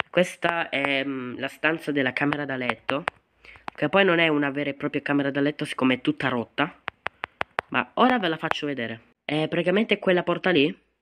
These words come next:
sperando che lui non sia qua perché quando mi vede urla, urla più dei miei compagni di classe. Eh, questa qua sarebbe la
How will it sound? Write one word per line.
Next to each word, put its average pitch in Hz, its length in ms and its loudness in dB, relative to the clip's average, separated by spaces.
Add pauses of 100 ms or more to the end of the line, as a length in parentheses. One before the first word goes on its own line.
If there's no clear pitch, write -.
sperando 190 460 2
che 147 140 0
lui 147 160 6
non 135 100 2
sia 123 160 -6
qua 151 220 -2
perché 127 400 -2
quando 147 340 2
mi 143 100 4
vede 151 240 2
urla, 117 480 -2 (120)
urla 135 260 2
più 156 160 0
dei 156 80 4
miei 131 140 4
compagni 135 360 -2
di 131 100 -6
classe. 127 600 -6 (440)
Eh, 123 220 -2
questa 240 300 4
qua 220 180 4
sarebbe 175 520 0
la 135 460 -2